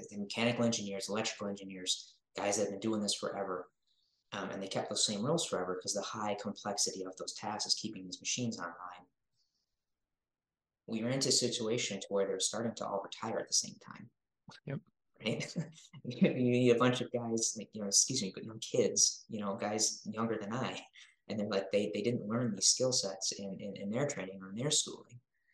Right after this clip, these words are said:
Speaker 1: So how do you train these, these people quickly or give them this, the ways they can adopt these solutions?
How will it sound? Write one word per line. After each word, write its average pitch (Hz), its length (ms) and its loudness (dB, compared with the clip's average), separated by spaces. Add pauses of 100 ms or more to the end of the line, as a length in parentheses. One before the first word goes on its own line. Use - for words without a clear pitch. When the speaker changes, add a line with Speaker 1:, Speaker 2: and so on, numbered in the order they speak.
(380)
Speaker 1:
So - 160 -4
how 127 180 4
do 127 80 6
you 117 300 6
train 127 340 2
these, 101 440 -2
these 104 140 0
people - 240 -6
quickly 110 280 0
or 101 60 2
give - 180 -2
them 117 100 4
this, - 240 2
the 104 180 0
ways 101 280 -2
they 101 100 -2
can 98 180 -6
adopt 98 320 -6
these - 140 2
solutions? 95 600 -4